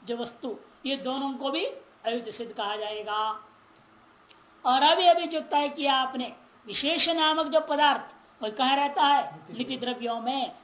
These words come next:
Speaker 1: तो विशेष नामक पदार्थ और नित्य द्रव्य नामक पदार्थ, ये दोनों जो परस्पर एक दूसरे, एक विशे-, विशेष को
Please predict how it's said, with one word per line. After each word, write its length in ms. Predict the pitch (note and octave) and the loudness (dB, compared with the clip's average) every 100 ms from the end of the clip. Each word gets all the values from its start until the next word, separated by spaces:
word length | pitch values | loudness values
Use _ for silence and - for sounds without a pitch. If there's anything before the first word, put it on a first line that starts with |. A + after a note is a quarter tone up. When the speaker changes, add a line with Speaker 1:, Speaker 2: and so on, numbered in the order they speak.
| - | -8
Speaker 1:
तो 60 | F#4+ | -6
विशेष 460 | G4+ - E4 D#4+ | -6 -4 -2 -2
नामक 340 | D#4+ D4+ D4 C#4 | -2 -2 -2 -4
पदार्थ 580 | C4+ C4+ A#3 - - | -2 0 -2 -10 -12
और 180 | A#3 G#3 | -8 -6
नित्य 220 | B3 D4+ | -4 -4
द्रव्य 240 | C4 C#4+ D#4+ | -2 -2 0
नामक 320 | D4+ D4 C#4+ | 0 -2 -2
पदार्थ, 580 | B3+ B3+ A#3 - - - | -2 0 0 -2 -14 -6
ये 160 | B3+ | -6
दोनों 300 | C#4 C4 C4 | -4 -6 -4
जो 120 | B3 - | -4 -4
परस्पर 440 | A3 A3+ - A#3 | -2 -4 -6 -8
एक 140 | B3 | -8
दूसरे, 260 | A3+ A3+ A#3 | -10 -12 -10
एक 240 | G#3+ A3 | -6 -8
विशे-, 360 | F3+ F#3 B3 B3 | -8 -10 -8 -6
विशेष 320 | - C4+ B3+ | -6 -6 -8
को 380 | B3 C4+ D#4+ - | -4 0 0 -2